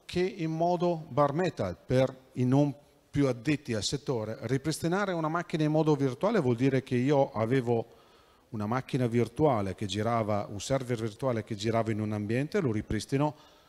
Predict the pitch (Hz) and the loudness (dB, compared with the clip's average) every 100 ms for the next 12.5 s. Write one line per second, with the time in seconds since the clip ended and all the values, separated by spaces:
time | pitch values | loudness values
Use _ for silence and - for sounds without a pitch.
0 | _ - 117 107 104 135 107 101 143 110 | _ -2 0 0 -2 -2 -4 -4 -4 -4
1 | 104 - 117 107 104 120 135 104 87 135 | -6 -6 -6 -4 0 2 2 0 0 -4
2 | - 127 113 113 98 113 110 101 101 98 | -4 -6 -4 -2 2 2 2 2 0 -2
3 | 95 95 95 82 - 87 - - - - | -4 -4 -6 -8 -14 -18 -18 -20 -20 -20
4 | - _ _ _ 120 127 190 180 151 147 | -20 _ _ _ -4 -2 0 0 2 4
5 | 196 208 156 - 190 135 131 127 127 123 | 6 6 4 4 2 4 4 2 0 0
6 | 143 139 131 139 165 - 285 165 107 98 | 0 2 0 0 -2 0 2 2 0 -4
7 | 82 - 120 - 135 147 151 190 185 - | -6 -6 -6 -2 0 0 0 -2 -2 -16
8 | _ _ - 147 143 123 165 - 117 131 | _ _ 2 2 2 -2 -2 0 0 2
9 | 165 196 - 117 - 113 113 151 117 104 | 0 -2 -2 -6 -4 -4 -4 -4 -4 -4
10 | 131 185 - 123 117 139 123 131 151 131 | -2 -2 -2 -6 -2 0 4 4 4 4
11 | 131 123 127 123 - 113 120 170 - 123 | 2 -2 0 0 2 0 2 -2 -2 -4
12 | 110 - 117 107 107 | -4 -2 0 0 0